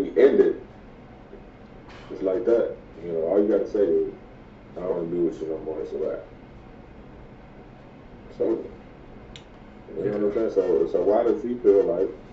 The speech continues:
Speaker 1: he should be with you? I don't know.
Speaker 2: So Angel said, uh, she's persistent to ask him to, to be the saving grace.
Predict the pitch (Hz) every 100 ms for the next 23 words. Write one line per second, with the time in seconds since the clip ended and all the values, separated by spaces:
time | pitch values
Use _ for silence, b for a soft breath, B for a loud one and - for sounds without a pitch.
0 | - - - - - - - - - -
1 | 104 101 - 101 95 - - - 147 -
2 | - - - - - - - - - -
3 | - - - - - - - - - -
4 | - - - - 135 180 185 185 160 151
5 | 135 135 135 - 180 175 143 - 180 175
6 | 135 143 147 156 156 156 139 135 131 131
7 | - 139 143 139 127 143 131 123 127 143
8 | 127 127